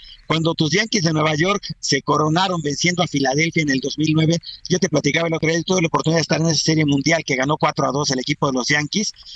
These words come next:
Y los juegos en Filadelfia, eh, Javier, se tuvieron que posponer. Hubo un juego que, eh, eh, se extendió hasta las tres de la mañana porque se fue atrasando por lluvia, por lluvia,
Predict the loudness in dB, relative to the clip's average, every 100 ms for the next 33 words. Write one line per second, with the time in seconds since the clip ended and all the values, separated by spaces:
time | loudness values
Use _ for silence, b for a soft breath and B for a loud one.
0 | B B 2 2 2 4 2 2 2 2
1 | 2 0 0 2 2 0 -6 -20 -8 -2
2 | 0 2 2 0 -2 -8 -8 0 0 2
3 | 0 2 2 0 0 -2 2 2 2 0
4 | -2 0 0 0 0 2 2 2 -2 -20
5 | _ -2 2 2 0 -2 -2 2 2 2
6 | 0 -2 -4 0 2 2 0 0 0 0
7 | 0 0 0 0 0 -4 -4 -2 -2 -2
8 | 0 0 0 2 2 2 0 -2 -6 b
9 | b -2 -2 0 0 0 -2 -2 0 0
10 | 0 2 2 0 0 0 0 0 2 0
11 | 0 0 2 0 0